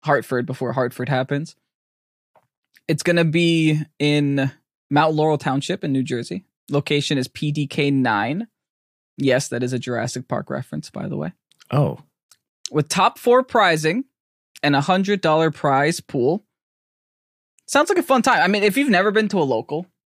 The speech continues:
Speaker 1: I would consider definitely checking this one out,
Speaker 2: I'm
Speaker 1: especially
Speaker 2: gonna
Speaker 1: if you're
Speaker 2: correct you
Speaker 1: from
Speaker 2: there. I'm gonna
Speaker 1: Uh-oh.
Speaker 2: correct you there.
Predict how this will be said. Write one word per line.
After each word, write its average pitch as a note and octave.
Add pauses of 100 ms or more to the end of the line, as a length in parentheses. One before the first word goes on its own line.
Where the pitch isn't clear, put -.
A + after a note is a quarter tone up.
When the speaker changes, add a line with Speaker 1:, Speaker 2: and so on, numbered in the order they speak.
(200)
Speaker 1:
I G3
would G#3
consider C#3+ (260)
definitely C3+
checking C3
this C3
one C3+
out, C#3
Speaker 2:
I'm - (140)
Speaker 1:
especially C#3+
Speaker 2:
gonna D3+
Speaker 1:
if D3
you're C#3
Speaker 2:
correct B2
you C3+
Speaker 1:
from A#2
Speaker 2:
there. F#2+ (240)
I'm A#2+
gonna C3+
Speaker 1:
Uh-oh. C3+
Speaker 2:
correct G#2+
you G#2
there. F#2